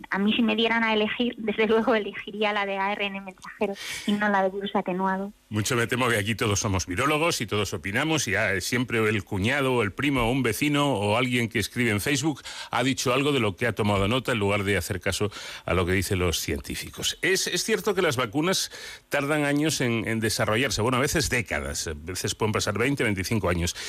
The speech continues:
Speaker 2: Em, la pregunta, ¿cómo se ha logrado esta vacuna en apenas un año?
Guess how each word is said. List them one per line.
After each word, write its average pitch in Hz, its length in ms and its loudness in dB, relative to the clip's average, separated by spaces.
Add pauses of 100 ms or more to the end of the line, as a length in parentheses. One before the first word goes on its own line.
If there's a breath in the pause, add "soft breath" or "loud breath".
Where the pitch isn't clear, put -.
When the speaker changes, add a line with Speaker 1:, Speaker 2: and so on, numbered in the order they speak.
(240 loud breath)
Speaker 2:
Em, 110 480 2 (240)
la 101 180 2
pregunta, 139 400 2
¿cómo 165 200 0
se 180 120 0
ha 165 40 0
logrado 135 260 2
esta 120 160 -2
vacuna 131 360 0
en 107 100 2
apenas 147 420 0
un 101 100 2
año? 65 260 -6